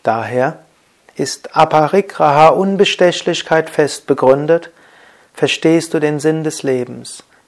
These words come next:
Bist du in Aparigraha begründet, dann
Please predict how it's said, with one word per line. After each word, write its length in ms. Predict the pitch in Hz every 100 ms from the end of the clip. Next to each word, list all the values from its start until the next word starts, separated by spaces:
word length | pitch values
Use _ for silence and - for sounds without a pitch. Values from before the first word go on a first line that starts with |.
| -
Bist 240 | 131 -
du 20 | 131
in 140 | 123
Aparigraha 1080 | 113 - - 127 127 160 - - 143 151 160
begründet, 800 | 156 147 147 170 175 185 - _ _ _ _ _ _
dann 360 | - 127 135